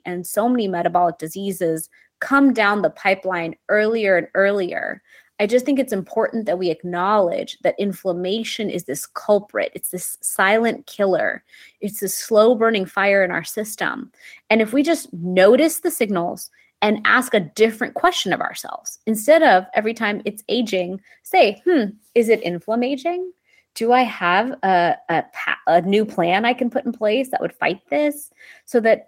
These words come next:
I don't keep stacking on these symptoms that are slowing me down from being my most productive self, my most sharp self, my most energized self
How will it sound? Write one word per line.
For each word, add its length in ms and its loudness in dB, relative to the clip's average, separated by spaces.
I 160 4
don't 240 2
keep 220 -8
stacking 500 -2
on 560 -2
these 180 -6
symptoms 400 2
that 140 2
are 40 -4
slowing 380 0
me 140 0
down 320 2
from 160 -6
being 240 -4
my 140 -4
most 380 2
productive 440 0
self, 400 -4
my 140 -2
most 280 -4
sharp 520 2
self, 540 -4
my 120 -4
most 360 -6
energized 640 0
self 500 -4